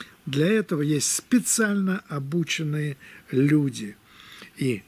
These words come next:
мы должны им довериться. Так поговорите. И это одна из проблем. Другие проблемы мы еще обсудим. И обсудим,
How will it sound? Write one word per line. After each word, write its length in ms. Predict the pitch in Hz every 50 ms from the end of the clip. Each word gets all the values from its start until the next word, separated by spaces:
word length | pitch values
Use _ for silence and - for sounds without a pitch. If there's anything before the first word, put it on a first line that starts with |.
| -
мы 220 | - 123 139 180 196
должны 540 | 160 156 151 143 127 120 139 143 143 143 151
им 140 | 156 180 - - - -
довериться. 880 | 170 156 151 131 120 117 113 107 104 101 95 - - - - 110 101 - - - - - - - - - - - _ _ _ _ - _
Так 300 | - 254 240 - - -
поговорите. 920 | - 185 165 147 170 156 147 147 135 127 113 104 - - - 113 113 - - _ - - _ -
И 200 | - 180 160 - - -
это 380 | 170 147 135 123 - - 185 - - -
одна 540 | - 190 185 170 151 151 139 123 123 -
из 200 | 208 180 160 -
проблем. 600 | - - 226 226 220 208 185 185 151 127 117 110 - - - - - - -
Другие 480 | - 156 180 190 190 156 151 156 147 147
проблемы 680 | - - 196 196 196 180 196 180 175 170 165 175 180 165 - - - - -
мы 160 | - 156 170 180
еще 300 | 175 151 - 196 190 190
обсудим. 600 | 185 - - - - 262 254 226 160 123 107 - - - - - -
И 140 | - 151 151
обсудим, 680 | 180 - - - - - - 202 190 160 175 165 147